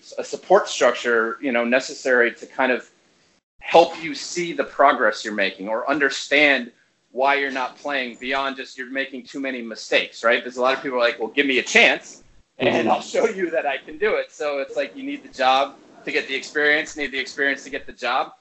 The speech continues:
Speaker 1: Those are the situations that I think, uh, most dramatically affect different types of people, uh, more significantly.
Speaker 2: Cool.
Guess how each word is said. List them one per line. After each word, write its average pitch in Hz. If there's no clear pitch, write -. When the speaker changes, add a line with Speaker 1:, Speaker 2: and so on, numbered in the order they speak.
Speaker 1:
Those 170
are 180
the 165
situations 139
that 123
I 123
think, 127
uh, 110
most 151
dramatically 139
affect -
different 139
types -
of 120
people, 110
uh, 104
more 139
significantly. 120
Speaker 2:
Cool. 123